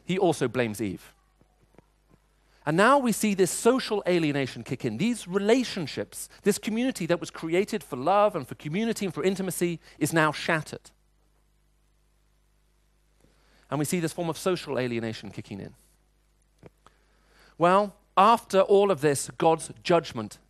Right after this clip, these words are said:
kicks in. And George, God passes judgment on all of those who are involved. Now, at this point, this is a part of the story that maybe even sometimes Christians feel a little bit, "Ooh, you know,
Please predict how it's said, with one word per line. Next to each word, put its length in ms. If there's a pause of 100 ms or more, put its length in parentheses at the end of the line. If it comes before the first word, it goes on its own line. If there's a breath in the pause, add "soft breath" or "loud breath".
kicks 300
in. 160 (1080 soft breath)
And 120
George, 400
God 240
passes 300
judgment 400
on 100 (100)
all 300
of 80
those 220
who 100
are 40
involved. 420 (220 loud breath)
Now, 180
at 120
this 180
point, 360 (180 soft breath)
this 140
is 80
a 40
part 180
of 60
the 60
story 300
that 120 (1160)
maybe 360
even 160
sometimes 340
Christians 360
feel 180
a 20
little 180
bit, 240 (380)
"Ooh, 340 (580)
you 80
know, 180